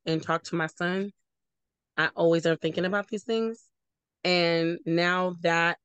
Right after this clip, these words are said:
way of living, that way of life has seeped into my, uh, professional life. And that's crazy, you know? Um, that's crazy.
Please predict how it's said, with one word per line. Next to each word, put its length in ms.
way 360
of 140
living, 420
that 140
way 140
of 140
life 420
has 220
seeped 440
into 1200
my, 720
uh, 460
professional 560
life. 300
And 100
that's 180
crazy, 600
you 100
know? 240
Um, 680
that's 160
crazy. 400